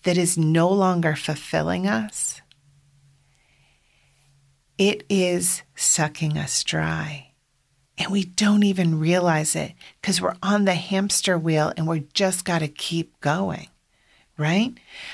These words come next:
I can't quit my job. I need this paycheck. I can't quit this job. People are counting on me.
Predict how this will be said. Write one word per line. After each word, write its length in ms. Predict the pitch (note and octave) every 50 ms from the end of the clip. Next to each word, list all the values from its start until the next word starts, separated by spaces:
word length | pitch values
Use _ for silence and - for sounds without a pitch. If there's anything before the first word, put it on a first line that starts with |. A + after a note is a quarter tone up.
| - - -
I 180 | - E3 A#3
can't 420 | B3 - - - C#3 C#3 C#3 - -
quit 280 | - - - C#3 C3 D#3+
my 200 | D#3+ D3 D3 C#3+
job. 480 | C3+ - D3 C#3+ D3 E3 F#3 G#3 G#3+ - _ _ _
I 200 | - G#3 A3+ A#3
need 260 | A#3 A#3 A#3+ B3+ A#3 A#3+
this 200 | - D#3+ - -
paycheck. 560 | - E3 D#3 D3+ - - - E3+ - - - - - - - - - - _ -
I 160 | G#3+ B3 C4+
can't 380 | C4 - - B3+ B3+ - -
quit 200 | - F3+ E3 -
this 200 | - D#3+ D3+ -
job. 380 | - - D#3+ D3+ D#3 E3 - _
People 560 | - - - A3 A3+ - - G#3+ G3+ - - - _ -
are 280 | F3+ F#3 F3+ F3+ F#3 F3+ F3+ -
counting 580 | - - - D#3 E3 F3+ E3+ F3 E3+ D#3+ D3
on 220 | D3 C#3+ C#3+ C#3+ D3+
me. 260 | D3+ D3 D3+ -